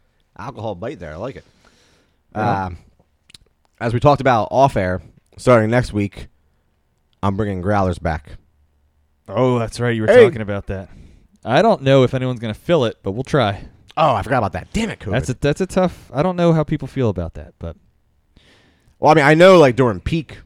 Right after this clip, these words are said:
Speaker 1: covid, it was a big
Speaker 2: Yeah.
Speaker 1: no-no.
Speaker 2: Yeah, we'll see.
Speaker 1: I'll have to do some, uh, asking around.
Speaker 2: All right.
Speaker 1: Fucking covid ruins everything. Can't even get a
Speaker 2: Yeah,
Speaker 1: growler
Speaker 2: it
Speaker 1: filled.
Speaker 2: sucks.
Speaker 1: Jesus.
Speaker 2: It really has sucked.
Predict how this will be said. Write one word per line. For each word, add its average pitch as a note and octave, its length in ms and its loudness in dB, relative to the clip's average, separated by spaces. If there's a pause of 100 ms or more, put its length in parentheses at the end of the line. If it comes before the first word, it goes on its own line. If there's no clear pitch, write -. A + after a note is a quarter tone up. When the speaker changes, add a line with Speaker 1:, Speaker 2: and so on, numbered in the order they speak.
(400)
Speaker 1:
covid, F2+ 340 0
it F2 60 -4
was E2+ 140 -6
a D#2+ 40 -10
big F#2+ 180 -6
Speaker 2:
Yeah. G2 100 -2
Speaker 1:
no-no. D#2+ 240 -6 (280)
Speaker 2:
Yeah, A2+ 80 -8
we'll F#2+ 100 -8
see. E2 300 -16
Speaker 1:
I'll G2 160 0
have F#2 100 -4
to F2 60 -10
do F#2 120 -4
some, F2 200 -10
uh, E2+ 40 -6
asking E2 460 -6
around. E2+ 360 -8 (240)
Speaker 2:
All F#3 80 -14
right. C3 320 -12
Speaker 1:
Fucking - 220 -16
covid G#2 300 -6
ruins F#2 260 -6
everything. E2+ 340 -8
Can't D#3 180 -4
even - 120 -6
get A2 60 -8
a G2 60 -10
Speaker 2:
Yeah, F2 60 -12
Speaker 1:
growler A2 200 -10
Speaker 2:
it G2 80 -12
Speaker 1:
filled. B2+ 160 -10
Speaker 2:
sucks. F2 420 -14
Speaker 1:
Jesus. - 100 -20
Speaker 2:
It F#2+ 160 -12
really F#2+ 260 -14
has G2 120 -20
sucked. G2 320 -20